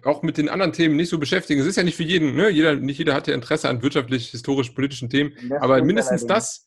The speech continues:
Speaker 1: ist ja schon mal eine sehr wichtige Nachricht. Man muss nicht immer, äh,
Speaker 2: Oh ja.
Speaker 1: Griechenland und Türkei, die Basics, sondern, äh, das,
Speaker 2: Oh ja, oh ja.
Speaker 1: diese Ecke
Speaker 2: Aber
Speaker 1: hat
Speaker 2: die
Speaker 1: sehr viel zu
Speaker 2: Leute,
Speaker 1: bieten.
Speaker 2: die Leute sind super freundlich. Da wird jeder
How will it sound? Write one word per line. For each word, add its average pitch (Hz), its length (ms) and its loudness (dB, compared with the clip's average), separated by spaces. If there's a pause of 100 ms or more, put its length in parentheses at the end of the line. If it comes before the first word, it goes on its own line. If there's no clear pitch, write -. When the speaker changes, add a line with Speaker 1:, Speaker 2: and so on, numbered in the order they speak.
(140)
Speaker 1:
ist - 140 -6
ja 175 80 2
schon 165 140 -4
mal 160 100 4
eine 143 180 0
sehr 151 180 0
wichtige 139 320 -6
Nachricht. 143 400 -4
Man 127 100 -4
muss 156 180 -6
nicht 139 100 -8
immer, 135 360 -4
äh, 120 160 -6
Speaker 2:
Oh 120 120 0
ja. 139 60 2
Speaker 1:
Griechenland 147 420 -2
und 135 100 -10
Türkei, 151 400 -2
die 139 120 -8
Basics, 156 540 -4 (200)
sondern, 131 320 -8 (160)
äh, 123 80 -6 (100)
das, 123 260 -6 (140)
Speaker 2:
Oh - 20 -6
ja, 113 300 -8 (100)
oh 113 100 -16
ja. 110 160 -8
Speaker 1:
diese 156 360 0
Ecke 151 240 -4
Speaker 2:
Aber 127 120 2
Speaker 1:
hat 123 80 0
Speaker 2:
die - 40 -4
Speaker 1:
sehr - 60 -2
viel 127 80 2
zu 135 160 4
Speaker 2:
Leute, 135 60 -10 (120)
Speaker 1:
bieten. 139 120 -6
Speaker 2:
die 131 60 -6
Leute 127 400 -2
sind 120 380 -10
super 123 640 -2
freundlich. 120 840 -6
Da 120 260 0
wird 120 160 -10
jeder 123 960 -2